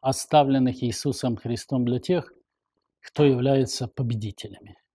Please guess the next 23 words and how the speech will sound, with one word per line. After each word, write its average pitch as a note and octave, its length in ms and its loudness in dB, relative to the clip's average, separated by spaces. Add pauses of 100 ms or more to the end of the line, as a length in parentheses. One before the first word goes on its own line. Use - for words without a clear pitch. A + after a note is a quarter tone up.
(680)
В - 80 -16
книге D3 280 4
Откровения D3 540 2
во A2 120 -4
второй A#2+ 280 -4
главе C3 420 0 (640)
Господь - 360 -4
говорит C3 400 0
о A2 60 -8
том, C#3+ 200 2
что - 380 -8 (240)
побеждающему A#2+ 1040 -2 (680)
дам C3 280 0
кушать - 600 -8
от G#2 240 -8
древа E3 380 0
жизни, B2+ 580 -2 (500)
которое C#3 360 2
посреди C#3+ 560 0
рая B2 280 0
Божия. G#2 520 -10 (1300)
Дерево D#3 320 4
жизни, C3+ 480 2